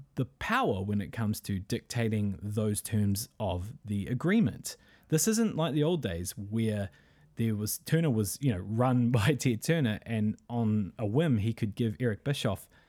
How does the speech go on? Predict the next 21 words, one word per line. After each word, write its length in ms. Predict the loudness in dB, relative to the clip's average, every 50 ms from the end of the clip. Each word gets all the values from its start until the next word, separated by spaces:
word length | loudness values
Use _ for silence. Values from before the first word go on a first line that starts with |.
| _ _ _ -8
primetime 540 | -2 0 2 2 2 2 0 0 -2 -2 -2
programming 540 | -2 -2 -2 0 0 -2 -2 -2 -2 -2 -2
on 160 | -2 -2 -2
T 160 | -2 0 0
N 80 | 0 0
T, 240 | 0 0 0 0 2
and 120 | 2 2
his 140 | 2 2 0
executives 560 | 0 0 0 0 0 2 2 2 2 0 0
who 100 | -2 -2
hated 580 | -2 -2 -4 -4 -2 0 0 0 0 0 0 -2
it 180 | -2 -6 -8 _ _ _ _ _ _ -4
just 200 | -4 -4 -2 -2
had 180 | -4 -4 -4
to 100 | -4 -8
fall 340 | -8 -8 -8 -6 -6 -6 -6
in 180 | -8 -8 -8 -4
line. 480 | -2 0 0 0 -2 -4 -10 -14 -16 _ _ _ -20 -20 _ _ _ _ _ _ _ _ _ _
They 120 | 0 0 2
don't 180 | 2 2 2
own 440 | 2 2 2 4 4 4 2 0 -2